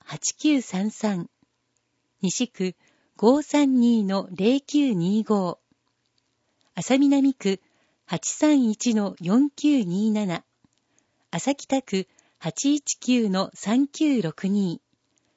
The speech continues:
安芸区、八二一の四九零三。佐伯区、九四三の九七零三。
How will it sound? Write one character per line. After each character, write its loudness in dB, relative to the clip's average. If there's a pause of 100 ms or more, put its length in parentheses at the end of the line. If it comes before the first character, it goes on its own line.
(220)
安 -8
芸 -4
区、 -4 (320)
八 -2
二 4
一 -2
の 0
四 2
九 2
零 0
三。 -4 (680)
佐 0
伯 -10
区、 -4 (360)
九 2
四 4
三 -2
の -4 (100)
九 4
七 4
零 0
三。 -4